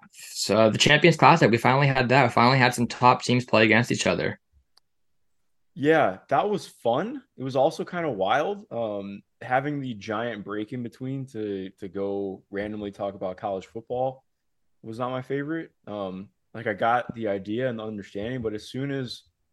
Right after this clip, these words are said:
Speaker 2: as soon as we went to the set, to, we knew we were going to overtime. I was like, "Oh, brother, like, come on." 'Cause they weren't gonna
Speaker 1: Yeah.
Speaker 2: tip the second game, obviously. Like, I mean, you can't. They play on the same court.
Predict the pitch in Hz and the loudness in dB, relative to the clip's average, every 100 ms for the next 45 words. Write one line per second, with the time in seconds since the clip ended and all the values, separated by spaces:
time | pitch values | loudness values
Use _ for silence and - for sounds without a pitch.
0 | _ _ _ _ 131 131 175 233 254 190 | _ _ _ _ -14 -10 -6 -4 -4 -6
1 | 113 101 117 151 - - _ _ - 117 | -4 -4 -4 -6 -14 -20 _ _ -8 -4
2 | 110 104 98 110 110 - 110 110 - 147 | -4 -4 -8 -14 -14 -6 -6 -6 -4 -4
3 | 135 _ 131 147 156 180 170 156 135 139 | -4 _ -10 -4 0 0 0 0 0 0
4 | 104 107 95 98 90 90 90 - 101 - | 0 0 -2 -8 -10 -10 -10 -10 -12 -16
5 | - - 127 _ - - - 107 - - | -20 -20 -20 _ -20 -20 -18 -18 -16 -18
6 | - _ _ - 123 131 151 175 95 123 | -20 _ _ -10 -4 0 2 2 2 0
7 | 131 - - 101 95 87 90 98 110 _ | -4 -10 -8 -8 -8 -12 -14 -16 -20 _
8 | - 92 92 98 107 113 123 98 98 101 | -14 -10 -10 -12 -12 -12 -12 -14 -10 -10
9 | 98 90 87 117 90 95 92 104 98 95 | -10 -12 -10 -10 -10 -14 -12 -10 -8 -10
10 | 92 95 90 - 92 | -14 -18 -18 -14 -14